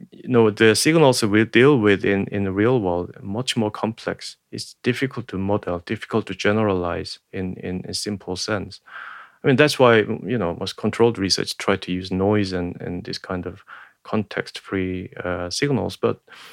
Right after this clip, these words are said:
but eventually, you know, if we want to improve what we do in audio, uh, in, in music production and all this, we really need to actually understand, um, you know,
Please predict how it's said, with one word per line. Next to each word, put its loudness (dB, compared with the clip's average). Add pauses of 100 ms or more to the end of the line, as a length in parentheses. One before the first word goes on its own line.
(160)
but 4
eventually, 6
you 2
know, 4
if -6
we 4
want 4
to 2
improve 4
what 2
we 2
do 0
in 0
audio, -2 (480)
uh, 0
in, -4
in -4
music 0
production -8
and -12
all -4
this, -2 (320)
we 0
really 6
need 4
to -2
actually -4
understand, -4 (460)
um, -4 (640)
you -10
know, -8